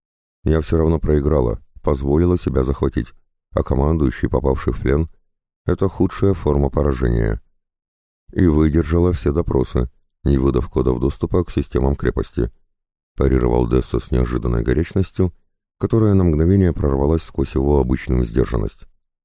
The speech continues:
«Благодаря вашей стойкости, госпожа вице-адмирал,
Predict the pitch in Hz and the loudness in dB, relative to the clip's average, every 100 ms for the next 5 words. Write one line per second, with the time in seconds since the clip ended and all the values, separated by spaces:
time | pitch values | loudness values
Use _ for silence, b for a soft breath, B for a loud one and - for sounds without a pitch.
0 | _ _ _ _ _ - 62 65 78 98 | _ _ _ _ _ -2 0 2 2 2
1 | 104 104 98 - 71 69 87 - 78 - | 2 0 -2 0 -2 0 -2 0 0 0
2 | 76 67 60 - 60 58 57 53 | 0 0 0 0 -2 0 -2 -2